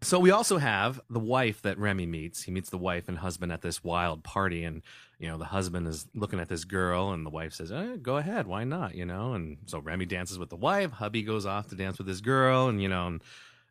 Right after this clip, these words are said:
everything's cool. But originally, the wife was not okay with the husband going after this girl. It wasn't supposed to happen. She walks in on them in bed, apparently,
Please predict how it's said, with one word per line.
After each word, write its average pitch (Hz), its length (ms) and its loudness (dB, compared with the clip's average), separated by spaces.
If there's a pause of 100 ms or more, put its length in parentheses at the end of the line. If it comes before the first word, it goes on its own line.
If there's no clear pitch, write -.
everything's 95 640 -4 (180)
cool. - 400 -2 (400)
But 127 100 6
originally, 123 840 2 (100)
the 107 80 -2
wife 123 540 2
was 104 200 2
not 120 300 4
okay 92 600 -2
with 101 160 -2
the - 80 -4
husband 85 680 -2 (100)
going 95 300 0
after 92 300 -6
this 87 200 -4
girl. 98 500 0 (140)
It 101 140 -6
wasn't 92 220 -6
supposed 87 240 -8
to 80 60 -12
happen. 110 420 -4 (260)
She 110 320 -2
walks 101 480 0
in 123 140 4
on 87 180 0
them 98 320 2
in 92 380 -2
bed, 92 500 0 (100)
apparently, 90 600 -8